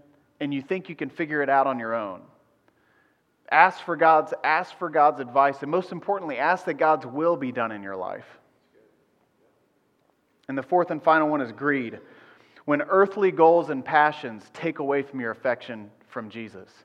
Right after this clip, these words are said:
Greed is often synonymous with money, and for good reason, because that'll quickly take our affections away from Jesus. When you have this project at work and you're working so hard on it,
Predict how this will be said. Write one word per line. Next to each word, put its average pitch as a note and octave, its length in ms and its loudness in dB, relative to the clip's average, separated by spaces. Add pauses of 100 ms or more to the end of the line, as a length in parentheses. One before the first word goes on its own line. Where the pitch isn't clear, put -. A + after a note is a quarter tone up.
(440)
Greed D#3+ 260 0
is C#3+ 120 -4
often D3+ 400 6
synonymous C3+ 680 -2
with A#2 140 -12
money, C3 400 0
and A2+ 140 -12
for A#2+ 120 -6
good C3 220 -4
reason, A#2+ 500 -6 (380)
because C#3 300 -4
that'll C#3+ 180 2
quickly F3 460 -4
take D#3 320 -2
our B2+ 160 2
affections D3+ 720 -4
away C3 340 -2
from C3 260 -10
Jesus. G#2+ 400 -12 (920)
When C#3+ 100 -4
you D#3+ 120 2
have E3 120 4
this D#3+ 140 0
project D#3+ 500 2
at C#3 100 -2
work D#3 340 0
and B2+ 100 -6
you're B2+ 100 -2
working C#3+ 320 -4
so D#3 320 0
hard D3 260 4
on A#2+ 200 0
it, A2 120 -8